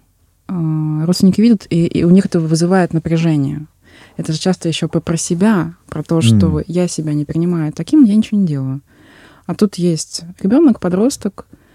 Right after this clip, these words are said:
Speaker 1: которому можно брякнуть, которому можно сказать, и он, по сути, ну, там, ну, если как-то и ответит, то это будет не столь болезненно. Вот.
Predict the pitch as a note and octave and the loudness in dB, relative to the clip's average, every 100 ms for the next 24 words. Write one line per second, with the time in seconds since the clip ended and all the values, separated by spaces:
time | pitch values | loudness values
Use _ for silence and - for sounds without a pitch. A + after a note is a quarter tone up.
0 | _ _ - A#3 A#3 F#3 F#3 D#3+ D#3+ A3+ | _ _ -2 4 6 6 2 0 0 0
1 | - G3 - F3 E3 D#3 D#3 D#3 D3+ F3 | 0 -2 -2 -8 -2 0 0 -4 -6 -2
2 | F3+ A#3+ C#4 - - - - - - E3+ | 0 0 0 -8 -20 -20 -20 -20 -4 0
3 | E3+ D#3+ D#3 D3+ G3+ F3+ E3 F#3+ - D#3+ | 4 4 2 4 2 2 -2 -2 -2 -2
4 | C#3+ C#3 C#3 D#3 F#3 E3 C#3 C#3 F#3 C4+ | -2 -4 -6 -6 -6 -6 -6 -4 2 2
5 | - - - G#3 - C#4 F3 - F3 - | 2 -6 2 2 2 0 0 -2 -4 -4
6 | D#3+ E3+ E3 D3 - D3 D3+ C3+ B2+ - | -2 -2 -2 -4 -2 0 0 0 -4 -8
7 | C#3 _ - - - - - _ _ - | -10 _ -20 -20 -20 -20 -20 _ _ -2
8 | F#3+ F#3+ D#3 | 4 4 4